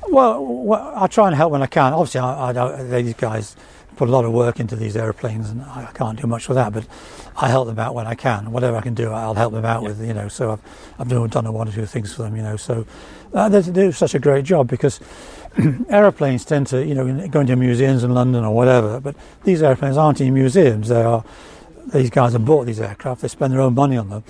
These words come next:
Speaker 1: and they drag them around various air shows, whatever, and kids can sit in them. You look over there now, there are kids in the, in the Buccaneer, you know, so it's, it, it, you know, maybe one of these, these kids here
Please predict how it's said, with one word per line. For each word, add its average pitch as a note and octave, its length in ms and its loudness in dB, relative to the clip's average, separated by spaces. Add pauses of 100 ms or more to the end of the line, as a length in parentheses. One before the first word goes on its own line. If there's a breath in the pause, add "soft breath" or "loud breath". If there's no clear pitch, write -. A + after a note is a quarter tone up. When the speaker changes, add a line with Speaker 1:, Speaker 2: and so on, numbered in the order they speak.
(180 loud breath)
Speaker 1:
and B2+ 120 -6
they B2+ 80 -4
drag C#3+ 260 0
them C3 160 -2
around B2 260 -2
various B2 400 -2
air B2+ 200 -2
shows, A2 280 -6
whatever, A2+ 360 -4 (260 loud breath)
and C#3+ 180 -4
kids E3 220 -2
can E3 80 0
sit A#3 180 2
in C#3+ 60 -2
them. A#2 120 0
You A2+ 100 -6
look B2 180 -4
over B2 160 2
there B2 100 4
now, D3 180 2
there G#2 100 0
are G2 40 -8
kids A2+ 240 0
in A#2 120 0
the, A2+ 80 -2
in C3+ 80 -4
the A#2+ 80 -2
Buccaneer, B2 580 -2 (540 loud breath)
you D3 100 2
know, A#2+ 160 4
so D3 240 2
it's, A#3 400 -4
it, A3 200 -4
it, A#3 220 -8 (460 loud breath)
you G#3+ 100 6
know, C#3 160 6
maybe D#3+ 520 4
one C3+ 180 -2
of C3 60 -2
these, B2 240 -4
these C3+ 520 -6
kids B2+ 280 -6
here C3 200 -2